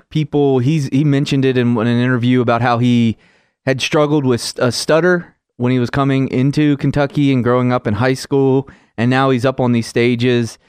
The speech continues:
And he was actually on Big Blue Insider, the local show I do with Dick Gabriel, on Friday night with us, and I'm gonna, we're gonna discuss some of those comments he had on that show in a bit. But to see where he is now, and I, I think, you know, he's not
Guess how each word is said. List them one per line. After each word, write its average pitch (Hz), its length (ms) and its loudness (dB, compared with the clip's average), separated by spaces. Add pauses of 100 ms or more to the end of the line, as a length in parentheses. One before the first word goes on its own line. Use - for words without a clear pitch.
(280)
And 123 320 0
he 139 100 2
was 147 140 2
actually 143 400 -2
on 123 520 0 (300)
Big 131 180 -2
Blue 135 180 2
Insider, 135 460 0
the 113 80 0
local 120 380 0
show 120 320 0
I 113 80 2
do 113 180 0
with 117 140 0
Dick 117 160 -2
Gabriel, 120 380 0
on 104 80 0
Friday 120 340 0
night 117 300 0
with 110 120 -2
us, 110 180 -2
and 110 220 -2 (280)
I'm 127 140 0
gonna, 117 280 0 (300)
we're 135 100 -2
gonna 127 140 0
discuss 120 340 -2
some 131 140 -2
of 123 60 0
those 123 140 0
comments 120 460 -2
he 117 120 -2
had 113 340 0 (340)
on 117 140 -2
that 127 180 -2
show 123 160 0
in 113 60 0
a 104 80 -2
bit. 151 340 0
But 120 400 -2 (260)
to 151 80 -2
see 175 240 0
where 151 380 0
he 147 140 4
is 123 120 -2
now, 131 420 2
and 117 120 0
I, 117 140 0
I 143 40 -2
think, 196 340 -4 (420)
you 151 100 0
know, 143 100 2
he's 185 240 2
not 170 360 0